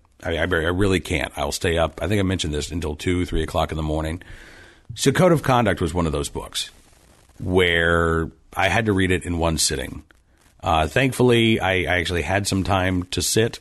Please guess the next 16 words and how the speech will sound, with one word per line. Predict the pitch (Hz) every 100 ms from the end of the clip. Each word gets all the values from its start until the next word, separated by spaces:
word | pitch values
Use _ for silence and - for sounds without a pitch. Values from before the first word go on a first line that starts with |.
| _
and, | 95 92 87
and | 92 92
read | 98
it, | 117 135 - _ _ _ _ _
but | - 95 92
it's, | 104 95 -
and | 101
it's | 87 78
a | 76
fast-paced | 95 113 - 113 101
thriller, | - 113 117 120
and | 80
I'm | 82 80
a |
quick | - 117 -
reader, | 107 113 127